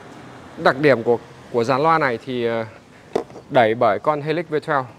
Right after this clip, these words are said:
Con này là có mười hai kênh đầu vào, mười hai kênh đầu ra. Rất là phù hợp cho chiếc xe này, bởi vì sao? Bởi vì bản thân âm ly J B L của xe cũng thế, cũng có mười hai kênh đầu ra thì mình đưa luôn nó mười hai kênh hai level, ờ, input vào cho con Helix.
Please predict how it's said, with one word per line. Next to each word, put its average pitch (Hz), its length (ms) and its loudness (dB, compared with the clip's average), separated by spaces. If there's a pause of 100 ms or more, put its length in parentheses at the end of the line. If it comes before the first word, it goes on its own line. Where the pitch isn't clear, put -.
Con 143 160 -2
này 123 160 0
là 113 60 -2
có 139 120 -4
mười 151 200 -2
hai 160 180 0
kênh 156 200 -2
đầu 127 120 -2
vào, 117 240 0
mười 120 180 -4
hai 151 180 -4
kênh 151 180 -4
đầu 123 140 -2
ra. 139 280 -2 (580)
Rất 285 120 0
là 254 60 0
phù 190 160 -2
hợp 151 200 2
cho 165 60 -4
chiếc 170 140 -8
xe 185 140 0
này, 143 160 -2
bởi 113 140 -6
vì 123 100 -6
sao? 151 220 -2
Bởi 110 120 -8
vì 117 160 -8 (920)
bản 127 160 4
thân 185 140 2
âm 185 140 2
ly 185 140 4
J 170 160 0
B 165 100 2
L - 20 4 (120)
của 113 60 -8
xe 156 240 -4
cũng 131 120 -8
thế, 135 180 -6 (300)
cũng 175 180 -6
có 160 160 4
mười 180 180 2
hai 165 140 2
kênh 156 140 -2
đầu 131 140 0
ra 143 240 0
thì 127 80 -8
mình 120 280 -6
đưa 151 180 0
luôn 156 240 2
nó 147 80 -2
mười 143 140 -4
hai 139 120 -2
kênh 135 180 -6
hai 139 180 -4
level, 131 280 0 (460)
ờ, 110 280 2
input 151 380 2 (100)
vào 113 200 0
cho 127 120 -4
con 131 160 -2
Helix. 135 380 -4